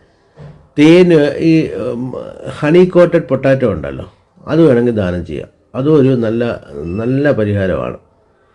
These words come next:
ഈ ലാൽ കിതാബ് പരിഹാരങ്ങളെ പറ്റി പറയുമ്പോൾ നമ്മൾ നോക്കിക്കഴിഞ്ഞാൽ അതിന് സയൻറ്റിഫിക് ബേസ് ഉണ്ടോ എന്ന് ചോദിച്ചു കഴിഞ്ഞാൽ ഒന്നുമില്ല. പക്ഷേ എന്താണെന്ന് വെച്ചാൽ, ഏഹ്, പ്രാക്ടിക്കലായിട്ട് നോക്കുമ്പോൾ പലർക്കും അത് അനുഭവം, നല്ല അനുഭവങ്ങളാണ് ഉണ്ടാകുന്നത്.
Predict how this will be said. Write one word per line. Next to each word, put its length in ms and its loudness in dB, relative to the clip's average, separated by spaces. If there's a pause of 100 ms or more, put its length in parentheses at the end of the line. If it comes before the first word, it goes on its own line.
(360)
ഈ 160 6
ലാൽ 340 2
കിതാബ് 320 4
പരിഹാരങ്ങളെ 540 2
പറ്റി 240 -4
പറയുമ്പോൾ 520 0 (560)
നമ്മൾ 200 2
നോക്കിക്കഴിഞ്ഞാൽ 640 2
അതിന് 160 2
സയൻറ്റിഫിക് 600 2
ബേസ് 320 2
ഉണ്ടോ 200 2
എന്ന് 120 0
ചോദിച്ചു 240 0
കഴിഞ്ഞാൽ 240 0
ഒന്നുമില്ല. 480 -2
പക്ഷേ 300 -4
എന്താണെന്ന് 380 2
വെച്ചാൽ, 280 0
ഏഹ്, 1200 -6
പ്രാക്ടിക്കലായിട്ട് 840 0
നോക്കുമ്പോൾ 380 4
പലർക്കും 300 2
അത് 160 2
അനുഭവം, 360 -2
നല്ല 240 -2
അനുഭവങ്ങളാണ് 480 0
ഉണ്ടാകുന്നത്. 480 -4